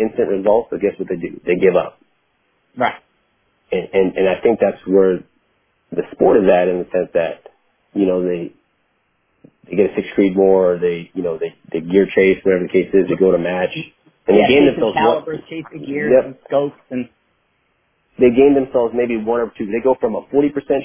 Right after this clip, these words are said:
Speaker 1: shooter to maybe a sixty percent shooter. You know what I mean? With, with
Speaker 2: Mm-hmm.
Speaker 1: gear chasing. And then now,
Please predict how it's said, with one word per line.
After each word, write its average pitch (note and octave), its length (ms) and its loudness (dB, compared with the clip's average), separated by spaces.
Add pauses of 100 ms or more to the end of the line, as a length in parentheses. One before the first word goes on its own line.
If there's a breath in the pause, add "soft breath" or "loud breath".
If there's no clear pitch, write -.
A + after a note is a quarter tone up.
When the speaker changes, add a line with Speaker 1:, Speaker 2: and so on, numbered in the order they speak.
Speaker 1:
shooter C#3+ 220 0
to G#2 100 -6
maybe G#2+ 280 -2
a F#2+ 40 -8 (140)
sixty G#2 260 -6
percent - 340 -4 (100)
shooter. - 280 -10 (1600)
You G2+ 100 4
know G2 80 6
what F#2+ 100 2
I F#2 40 2
mean? G2 340 4 (220)
With, G2 240 4 (100)
with - 0 -
Speaker 2:
Mm-hmm. E2+ 360 0
Speaker 1:
gear G2+ 140 4
chasing. D#2+ 500 -6 (560)
And G2 200 4
then G2+ 140 4
now, G#2+ 520 2